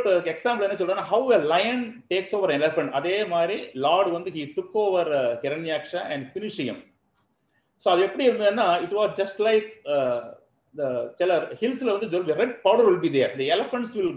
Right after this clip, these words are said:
go and, uh, uses their, uh, uh, tusk and take out and dig that, uh, hill.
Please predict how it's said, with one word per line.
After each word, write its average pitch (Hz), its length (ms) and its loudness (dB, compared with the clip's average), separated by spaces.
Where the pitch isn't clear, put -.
go 202 60 2
and, 170 220 -6
uh, - 0 -
uses 220 240 -10
their, 143 200 0
uh, - 380 -10
uh, 50 100 -14
tusk 180 260 0
and 147 100 -4
take 220 240 2
out 220 200 8
and 165 80 -4
dig 269 120 0
that, 185 200 2
uh, 120 180 0
hill. 131 140 4